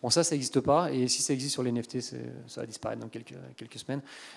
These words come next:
Euh, non, non, mille, non, mille, c'est, ça sera lunaire.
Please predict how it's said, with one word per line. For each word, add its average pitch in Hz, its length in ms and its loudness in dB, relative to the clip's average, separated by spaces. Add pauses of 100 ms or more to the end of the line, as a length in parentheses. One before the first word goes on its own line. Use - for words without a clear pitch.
(120)
Euh, 120 800 4
non, 131 420 6
non, 123 160 6
mille, 143 320 6
non, 151 160 8
mille, 156 180 6
c'est, 117 300 0
ça - 220 -4
sera - 160 0
lunaire. 139 220 2